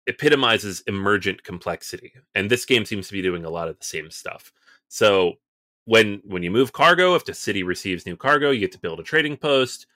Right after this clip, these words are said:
opens up your network further, you get to do more stuff. There's multiple modes of transportation that are available to you, so you have, like,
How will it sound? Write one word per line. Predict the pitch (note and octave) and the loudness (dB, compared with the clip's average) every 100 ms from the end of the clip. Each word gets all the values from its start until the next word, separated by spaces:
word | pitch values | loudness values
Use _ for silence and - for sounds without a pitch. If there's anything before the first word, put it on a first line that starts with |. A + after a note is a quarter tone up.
| _ - _ | _ -20 _
opens | G#2 G2+ F#2 | 2 2 -2
up | F#2 | -4
your | F2 | -4
network | E2+ F#2+ F2 - | -6 -6 -12 -6
further, | - D#3+ D3+ D3 | 2 2 4 2
you | |
get | A#2 - | 0 -6
to | |
do | F2+ | -8
more | D#2+ D#2+ | -8 -14
stuff. | - - D3+ C#3+ - _ _ _ | -14 -2 2 2 -2 _ _ _
There's | G#2 G#2 | -4 2
multiple | A2+ A2+ A2 | 0 2 -4
modes | F#2 F#2 G2+ A#2+ | -4 0 0 0
of | A#2 | -6
transportation | - F#2+ - F2+ G#2+ A#2+ C#3 | -6 -6 -6 -8 -6 -6 -4
that | B2+ | -2
are | B2+ | 0
available | B2 B2+ B2 | 0 0 -2
to | - C3 | -6 -6
you, | B2 B2 | -4 -4
so | - | -6
you | F#2 | -8
have, | F2 | -6
like, | F2 | -8